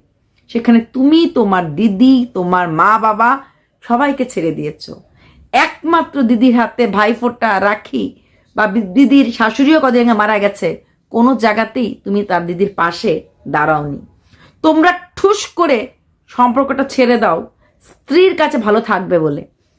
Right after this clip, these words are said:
কিন্তু সেই স্ত্রীর কাছেই ভালো থাকতে পারো না, তখন বাড়ির কথা মনে পড়ে। প্রীতি তার বোনের প্রতি, দিদির প্রতি যথেষ্ট ভালোবাসে এবং সে ভালোবাসাটা দেখায়। আর তোমার দিদি,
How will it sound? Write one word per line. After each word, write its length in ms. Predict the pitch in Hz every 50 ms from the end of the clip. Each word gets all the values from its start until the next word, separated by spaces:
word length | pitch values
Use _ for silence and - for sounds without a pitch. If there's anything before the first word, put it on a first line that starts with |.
| _ _ -
কিন্তু 180 | 190 180 196
সেই 320 | - - - 320 349 359 302
স্ত্রীর 340 | - - - 302 311 285
কাছেই 560 | - - 240 240 - - 285 240 202 196 - _ _ _ _ _ _ 131 143 147
ভালো 340 | 180 202 226 262 311 330
থাকতে 360 | 330 - 311 - - - 262 240
পারো 300 | - 196 185 185 185 175
না, 220 | 160 151 160 - _ _ _ _ _ _ _
তখন 360 | 196 196 - - 277 277 254
বাড়ির 260 | 214 208 196 220 233 226
কথা 240 | 214 214 - 247
মনে 240 | 233 226 254 277 320
পড়ে। 280 | 277 - - - 180 196 - _ _ _ _ _ _ _ _ _ - _ _ _ _ _ _ _ _ _
প্রীতি 260 | 330 359 370 - 370
তার 200 | - - 359 349
বোনের 400 | 262 214 214 254 269 294 320 302
প্রতি, 260 | - - 294 240 262 247
দিদির 240 | 233 262 226 277
প্রতি 120 | 240 277 262
যথেষ্ট 380 | 240 277 302 - - - 302 320 294 285 -
ভালোবাসে 580 | - 196 208 220 240 233 233 226 - 269 302 370 - _ _ _ _ -
এবং 320 | 247 294 294 339 311 285
সে 120 | 277 - 277
ভালোবাসাটা 560 | 226 214 208 208 220 226 240 233 247 254 262 262 - _ _ _ _ _ -
দেখায়। 580 | 156 151 196 175 175 175 - - 190 175 151 - - _ _
আর 80 | - 196 - -
তোমার 320 | 247 220 226 240 226 208
দিদি, 320 | 233 269 226 247 370 415